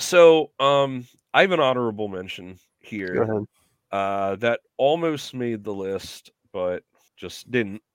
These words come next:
Speaker 1: I figured it would work for honorable mention. And that is the exclusive five oh first Stormtrooper with banner.
Speaker 2: Oh, yeah. Yeah,
Speaker 1: That
Speaker 2: I've
Speaker 1: was
Speaker 2: seen
Speaker 1: just a
Speaker 2: those.
Speaker 1: neat little, a neat little accessory.
Speaker 2: Agreed.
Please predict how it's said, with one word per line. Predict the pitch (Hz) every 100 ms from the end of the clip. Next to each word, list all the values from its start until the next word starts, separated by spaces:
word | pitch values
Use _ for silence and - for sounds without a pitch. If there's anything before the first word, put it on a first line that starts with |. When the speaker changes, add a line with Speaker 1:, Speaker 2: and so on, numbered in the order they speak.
| _ -
Speaker 1:
I | 92
figured | - 101 98
it |
would | 90 82 _ _ 107
work | 98 -
for | 95 -
honorable | 95 95 92
mention. | 87 87 - 78 - - - -
And | - 117
that | 147 -
is | 139 117
the | 120
exclusive | 113 - - - 139 127 - 101 98 - _ _ _
five | - 120 131 156
oh | 151
first | - 131 - -
Stormtrooper | - 120 127 123 127 120 131 110
with | 98 -
banner. | 90 92 98 92 90 80 - - _ _ _ _ _ -
Speaker 2:
Oh, | 170 202
yeah. | 254 262 120 - _ _ _ _ _ _ -
Yeah, | 233
Speaker 1:
That | 214
Speaker 2:
I've | 254
Speaker 1:
was | 247
Speaker 2:
seen | 202
Speaker 1:
just | 117
a | -
Speaker 2:
those. |
Speaker 1:
neat | 135 117 117 123 143 160 - 143
little, | 131 131 131 131 _ _ _ _ _
a | 117
neat | 120 131 135
little | 131 117 110
accessory. | - - 87 - - 50 - _ _
Speaker 2:
Agreed. | 185 160 143 92